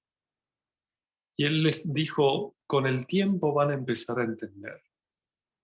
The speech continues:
El espíritu de la verdad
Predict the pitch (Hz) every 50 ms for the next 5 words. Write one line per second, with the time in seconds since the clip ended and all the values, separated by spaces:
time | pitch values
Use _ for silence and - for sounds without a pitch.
0 | _ _ _ _ _ _ _ _ _ _ _ _ _ _ _ _ _ _ _ _
1 | _ _ _ _ _ _ _ _ _ _ _ _ _ _ - 127 117 120 120 117
2 | - - - - _ 160 165 170 175 165 170 165 147 131 127 123 120 113 113 120
3 | 113 117 113 113 120 127 147